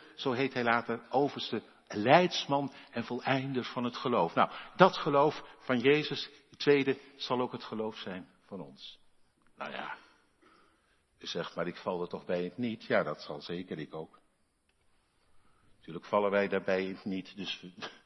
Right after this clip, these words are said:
<laughs> verbeeld je maar niks. Mensen zeggen wel eens, "Ja, maar ik geloof op mijn manier." Ja, ja. Tuurlijk,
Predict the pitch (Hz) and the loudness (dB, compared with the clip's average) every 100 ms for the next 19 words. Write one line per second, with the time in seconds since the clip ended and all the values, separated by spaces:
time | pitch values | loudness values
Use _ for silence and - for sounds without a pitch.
0 | - - - - 92 82 98 95 - 87 | -18 -18 -18 -14 -8 2 2 2 -2 -4
1 | 87 95 - - - 98 90 92 82 85 | -2 -2 -4 -18 -10 -8 -6 -6 -6 0
2 | 104 113 110 98 104 98 101 90 90 101 | 4 4 2 -4 -2 -2 -2 -4 -4 -2
3 | 92 90 95 104 - - - _ - - | -4 -6 -6 -8 -10 -20 -20 _ -14 -8
4 | - - - - - - _ _ _ - | -8 -8 -12 -20 -20 -20 _ _ _ -20
5 | - 80 87 _ _ _ _ _ _ _ | -14 -12 -14 _ _ _ _ _ _ _
6 | _ _ _ _ _ _ _ _ _ - | _ _ _ _ _ _ _ _ _ -10
7 | 95 95 87 - | -6 -6 -6 -12